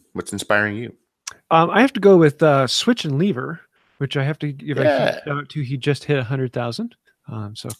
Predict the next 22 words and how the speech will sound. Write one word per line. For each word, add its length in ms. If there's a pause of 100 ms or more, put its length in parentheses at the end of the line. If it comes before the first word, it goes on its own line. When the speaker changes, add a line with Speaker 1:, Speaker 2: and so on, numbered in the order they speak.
Speaker 1:
Awesome. 260
Speaker 2:
congrats, 240
man. 240 (420)
Um, 320
and 140
he 140
made 400
a 160
video 720
a 40
week 280
or 80
two 200
ago 320
about 420
an 160
unstable 600
stool. 400 (380)
Um, 500
and 140
it's 140
this, 220